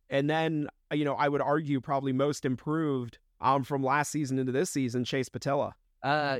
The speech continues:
Speaker 2: yeah, um, just his two-way contribution was amazing.
Speaker 1: Yeah, but then, you know, co-, you know, again, the Phantoms lock up the number two seed in the Eastern Conference, uh, get the first round bye,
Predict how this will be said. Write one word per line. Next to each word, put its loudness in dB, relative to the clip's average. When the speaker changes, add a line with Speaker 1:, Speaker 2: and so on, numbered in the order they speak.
Speaker 2:
yeah, 0
um, -6
just -4
his 0
two-way 0
contribution -2
was -2
amazing. -4
Speaker 1:
Yeah, 4
but -2
then, 2
you -2
know, 0
co-, -2
you 2
know, 2
again, 0
the 2
Phantoms -2
lock 0
up -2
the 0
number 0
two 0
seed -2
in -2
the 2
Eastern -2
Conference, -2
uh, 0
get -2
the -4
first -6
round 0
bye, 0